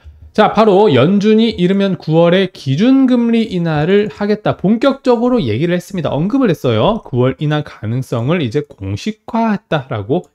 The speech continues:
얘기를 하고 있습니다. 전날에 이제 에프오엠씨를 통해서 이제 연준 파월이 얘기를 했습니다. 이제 이 구월 이 데이터를 보고 인플레이션 데이터 그리고 이제 뭐 실업,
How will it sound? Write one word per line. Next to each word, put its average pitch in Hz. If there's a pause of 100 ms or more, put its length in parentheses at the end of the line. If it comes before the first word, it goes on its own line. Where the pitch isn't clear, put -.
얘기를 104
하고 135
있습니다. 113 (260)
전날에 202
이제 160
에프오엠씨를 190
통해서 220
이제 123 (440)
연준 156
파월이 202
얘기를 175
했습니다. 147
이제 143
이 143
구월 160
이 110
데이터를 220
보고 143
인플레이션 214
데이터 120
그리고 147
이제 120
뭐 110
실업, -